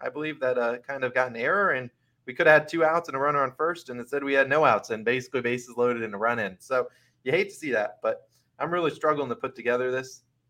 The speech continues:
this Nerfy flag, so maybe it's good vibes. Nerfy flag's really struggling. I'll put it together after the video, but what I do need, I need three red, I need these, these, uh, rally caps on. We got three of 'em, red, white, and blue for Memorial Day. We are festive.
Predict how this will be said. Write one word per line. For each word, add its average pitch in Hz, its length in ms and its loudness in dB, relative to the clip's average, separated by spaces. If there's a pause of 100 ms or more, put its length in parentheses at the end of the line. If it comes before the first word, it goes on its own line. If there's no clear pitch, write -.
(120)
this 120 180 -12
Nerfy 135 280 -2
flag, 131 260 2
so - 80 -12
maybe 139 220 -2
it's 147 140 -6
good 123 180 -4
vibes. 95 380 -6 (120)
Nerfy 139 360 -4
flag's 143 280 4
really 139 180 0
struggling. 139 380 2
I'll 110 100 -2
put 127 160 -4
it - 40 -18
together 123 220 2
after 117 260 0
the 113 60 -10
video, 120 260 -4
but 120 140 -4
what 143 100 4
I 135 60 4
do 147 160 -2
need, 170 260 -6 (320)
I 139 60 -10
need 135 120 -10
three 165 200 -4
red, 160 240 2 (260)
I 143 60 -6
need 147 160 -6
these, 180 300 -6 (140)
these, 151 280 -2
uh, 139 260 4
rally 156 320 2
caps 190 340 -2
on. 156 220 0
We 156 60 -10
got 160 180 2
three 156 160 0
of 151 100 0
'em, 147 140 -2
red, 139 160 4
white, 156 220 6
and 151 80 -4
blue 151 180 2
for 151 140 -4
Memorial 135 460 2
Day. 104 200 2
We 123 180 -2
are 127 220 4
festive. 143 440 0